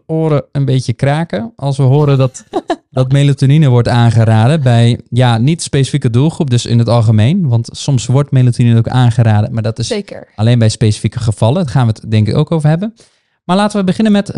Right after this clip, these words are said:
Speaker 1: wat is melatonine?
Speaker 2: Ehm, melatonine is een lichaams-eigen hormoon.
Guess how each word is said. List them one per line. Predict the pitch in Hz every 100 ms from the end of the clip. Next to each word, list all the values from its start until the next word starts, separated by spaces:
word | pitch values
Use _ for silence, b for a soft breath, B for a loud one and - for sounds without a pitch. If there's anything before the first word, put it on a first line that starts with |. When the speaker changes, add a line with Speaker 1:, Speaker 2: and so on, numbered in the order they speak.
| 120
Speaker 1:
wat | 113 208 -
is | 160 170 - - _ _
melatonine? | 110 120 139 131 117 110 104 - _ _ _ _ _ _
Speaker 2:
Ehm, | - 254 262 254 254 _
melatonine | - 285 311 302 247 247 -
is | 220 220
een | 202 185
lichaams-eigen | - 190 277 - 226 214 - - 208 208 208
hormoon. | 175 170 170 160 226 440